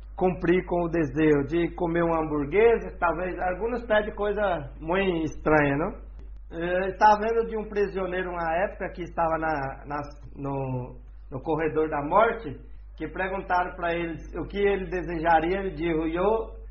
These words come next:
a única coisa que quero é, assim, uma declaração de que Deus não existe." Continua endurecido, né, que Deus não existe, que ele ia morrer,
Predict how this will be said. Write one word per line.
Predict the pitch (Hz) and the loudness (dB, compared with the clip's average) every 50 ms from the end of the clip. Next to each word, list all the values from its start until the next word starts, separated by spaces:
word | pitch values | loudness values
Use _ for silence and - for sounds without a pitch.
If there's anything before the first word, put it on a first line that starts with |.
| - - - - | -14 -10 -2 2
a | 165 170 | 4 4
única | 185 214 226 226 226 226 196 - | 4 4 0 0 0 0 0 0
coisa | 196 196 190 190 - | 0 -2 -2 -2 -4
que | 202 185 | -6 -6
quero | 185 185 185 180 185 | -4 -2 -2 0 0
é, | 185 185 | 0 -2
assim, | 185 - 190 | -2 -4 -6
uma | 185 185 185 175 | -6 -6 -6 -4
declaração | 175 175 - - 185 180 170 175 170 156 - - 160 156 156 156 | -4 -6 -6 -4 -2 0 0 2 0 0 -2 -2 -2 0 0 0
de | 151 156 | -2 -4
que | - - 160 156 151 139 131 - 143 131 | -4 -2 0 0 0 0 -2 -6 -4 0
Deus | 135 151 160 170 180 180 - 170 | 4 4 4 4 2 0 -2 -4
não | 160 160 175 185 202 | -4 -2 -2 0 0
existe." | 190 156 127 107 123 151 151 143 147 - - - - - - - | 0 0 -2 0 0 0 0 0 -2 -6 -10 -10 -10 -10 -10 -4
Continua | - 156 175 175 175 190 185 190 196 208 208 | 0 2 2 2 0 0 0 2 4 4 4
endurecido, | 202 208 208 196 196 - - - - 190 196 208 175 160 156 143 | 2 2 2 0 0 0 -2 -6 -6 -6 -6 -4 -4 -4 -4 -4
né, | 143 156 160 160 | -4 -4 -6 -6
que | - - 160 160 156 151 147 | -6 -4 -4 -2 -2 -2 -2
Deus | 139 156 165 165 156 | -2 -2 -4 -4 -2
não | 151 156 151 | -2 0 0
existe, | 139 117 131 156 170 175 170 - 165 | 0 0 -2 -2 -2 -2 -4 -8 -8
que | - - 165 160 147 - - - - - - - - | -6 -4 -4 -4 -4 -6 -8 -8 -10 -10 -10 -8 -4
ele | 131 131 143 156 156 151 - - - - - | -2 0 0 0 0 -2 -6 -10 -10 -8 -4
ia | 147 160 180 180 | -2 0 2 2
morrer, | 170 170 165 156 139 127 143 160 175 202 226 254 - | 2 0 -2 -2 -2 -2 -2 -2 -2 -4 -6 -8 -10